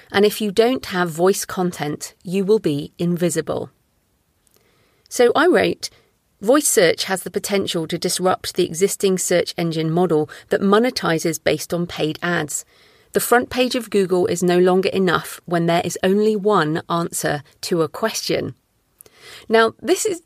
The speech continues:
this is very interesting because I got it right. That, that, that thing that I just said, "The front page of Google is no longer enough when there is only one answer to a question." That's correct, but I got the modality slightly wrong.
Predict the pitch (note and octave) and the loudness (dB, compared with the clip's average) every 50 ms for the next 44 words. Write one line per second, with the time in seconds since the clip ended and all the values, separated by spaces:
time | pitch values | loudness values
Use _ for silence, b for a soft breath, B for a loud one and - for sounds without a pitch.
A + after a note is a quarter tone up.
0 | _ - F4 F#4 - G4+ F#4 E4 C#4+ C#4+ - - C4 D4 D4 - C#4+ C4 - - | _ 0 0 2 2 2 2 2 2 2 2 0 -2 0 0 0 -2 -2 -2 -2
1 | F3 E3 E3 F#3 F#3 - A3 A3 G#3+ - G#3 G3+ G3+ F#3+ C4 C#4+ C#4 C#4+ - G3 | -4 -2 -4 -6 -4 -2 -2 -2 -2 0 0 -2 2 2 2 2 2 0 -2 0
2 | G#3+ G3+ E3+ D#3+ - D#3+ F3+ F#3+ - F#3 A3+ - - _ - A#3+ - - - - | 0 0 0 0 -2 -4 -4 -4 0 0 0 0 0 _ 0 0 0 0 0 0
3 | B3 G#3+ G#3+ G#3 G3 F#3 F3+ - G3 F3+ - - E3 D3+ - - E3+ - G#3+ G#3+ | 2 2 2 2 2 2 0 -2 -4 -4 -2 -2 -2 -2 -2 -4 -2 0 0 0
4 | G#3 - A3 G3+ F#3+ - F3+ F3 - G3 F#3+ E3 E3 E3+ - E3+ - F3 E3+ E3+ | 2 0 0 0 0 -2 -4 -2 0 0 0 0 0 0 0 0 0 0 0 2
5 | F3 F3 E3+ E3 E3+ E3 D#3+ D#3+ D#3 D3+ - - B B B B B - F3 E3+ | 2 2 2 2 2 0 2 2 0 0 -2 -6 B B B B B -2 0 2
6 | E3 E3 E3+ D#3+ D#3+ E3+ E3+ E3 E3 D#3+ D3+ D#3 D#3+ D#3 D#3 D#3 D#3+ D#3+ - - | 2 2 2 2 2 2 2 2 2 0 0 0 0 0 0 0 0 -2 -2 -2
7 | - D3 D3 C#3 B B B B B - - F3 D3 D3 C#3+ - - E3+ E3+ - | 0 0 0 0 B B B B B -8 -2 -2 -2 -2 -2 -2 -2 -2 -2 -4
8 | - D3+ D3 - b b b b - G#3 B3 - - - C#4+ B3+ A#3 B3 G3+ - | -6 -6 -6 -6 b b b b 0 0 0 0 -2 -2 2 4 4 4 2 0
9 | - - - - - F#3 F#3 F#3 F3+ F3+ G3 F#3 - - _ _ - F#3+ F3 E3+ | -4 -10 -10 -6 -4 -2 -2 -2 0 0 0 0 0 -4 _ _ -12 -8 -6 -4
10 | E3+ F3 E3+ E3 - F3 F3 F3 F3+ F#3 F3+ - F3+ E3+ F3 - - F3 E3 - | -4 -4 -2 2 2 4 4 4 2 0 -4 -6 -8 -8 -6 -4 -2 -2 -2 -2
11 | - E3+ E3+ D#3+ F3 F#3 F3+ D#3 C#3+ - | -6 -10 -4 0 4 4 6 4 4 0